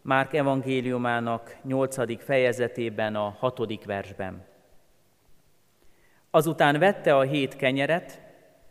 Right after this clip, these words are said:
hálát adott, megtörte,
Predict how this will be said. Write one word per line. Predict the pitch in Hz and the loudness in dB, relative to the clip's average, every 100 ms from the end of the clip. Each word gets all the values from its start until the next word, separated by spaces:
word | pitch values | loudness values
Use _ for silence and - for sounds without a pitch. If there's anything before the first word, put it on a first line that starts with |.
| _ | _
hálát | - 123 123 123 123 | 0 4 6 4 2
adott, | 127 135 165 - - - - - _ - | -2 -2 -2 -4 -20 -20 -20 -20 _ -6
megtörte, | 123 120 - 123 123 - 147 160 - - | -4 -4 -2 0 0 0 -2 -2 -12 -20